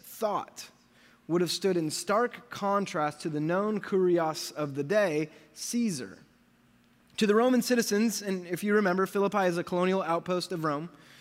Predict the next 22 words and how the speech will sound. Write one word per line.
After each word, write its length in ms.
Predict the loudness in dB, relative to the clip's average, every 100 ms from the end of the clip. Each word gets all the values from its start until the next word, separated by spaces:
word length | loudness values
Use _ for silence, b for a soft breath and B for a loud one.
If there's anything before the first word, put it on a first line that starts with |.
| B B B
to 120 | 0
them, 380 | 4 4 2 0
Caesar 500 | -2 4 4 6 4
is 220 | 4 2
Lord. 400 | 2 0 0 -6 -16 _ _ B
It's 160 | -2 2
a 80 | 2
political 580 | 4 6 6 6 4 -2
statement, 480 | 0 2 2 0
but 120 | -2 0
also 420 | 2 2 2 0
a 100 | 2
religious 800 | 0 2 2 0 2 0 0 -8 -14 _ _
statement. 540 | -8 -2 -2 -4 -10 -14 _ _ B B B
Because 320 | 2 2 0 B B
kurios 680 | 0 6 6 6 4 0 -4
informs 680 | 0 2 2 2 4 2 0
who 260 | 4 6
you 200 | 6 4
pledge 300 | 2 2 2 2
allegiance 640 | 2 4 4 2 0 0
to, 340 | 2 4 2